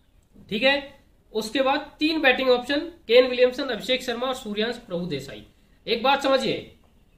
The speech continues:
Abhishek Sharma से game cover आपका hurt नहीं हो रहा है क्योंकि open करते हैं, एक दो over bowling भी कर सकते हैं इस match में। Suryansh प्रभु देसाई को number पांच भेजा था पिछले match में, मतलब batting इनकी भी आएगी और caliber इस player का भी है कि ये तेज run बना सकता है।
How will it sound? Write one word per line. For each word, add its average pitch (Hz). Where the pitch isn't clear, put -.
Abhishek 180
Sharma 262
से 277
game 214
cover 240
आपका 240
hurt 214
नहीं 226
हो 220
रहा 226
है 220
क्योंकि 320
open 214
करते 247
हैं, 269
एक 196
दो 208
over 196
bowling 165
भी 208
कर 208
सकते 196
हैं 196
इस 196
match 190
में। 202
Suryansh 285
प्रभु 262
देसाई 262
को 285
number 262
पांच 240
भेजा 233
था 262
पिछले 247
match 240
में, 254
मतलब 220
batting 165
इनकी 247
भी 285
आएगी 220
और -
caliber 247
इस 247
player 233
का 240
भी 214
है 208
कि 247
ये 262
तेज 302
run 170
बना 123
सकता -
है। 90